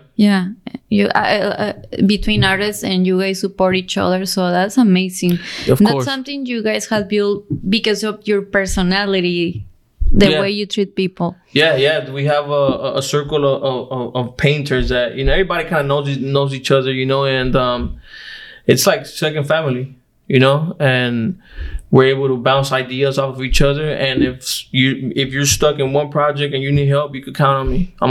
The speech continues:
Speaker 2: I'll be there for you, bro. You know, just when I'm stuck in one project, come through, you know what I mean? Come help me out, and we'll figure the rest out. So that's always amazing. And I love having my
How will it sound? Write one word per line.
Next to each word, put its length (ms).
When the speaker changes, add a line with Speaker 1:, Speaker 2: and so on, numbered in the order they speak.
Speaker 2:
I'll 180
be 120
there 140
for 160
you, 100
bro. 320
You 100
know, 220
just 440
when 180
I'm 160
stuck 340
in 100
one 200
project, 680
come 260
through, 460
you 120
know 120
what 80
I 40
mean? 100
Come 180
help 220
me 120
out, 260
and 160
we'll 100
figure 340
the 80
rest 300
out. 320
So 380
that's 220
always 260
amazing. 540
And 200
I 100
love 240
having 200
my 100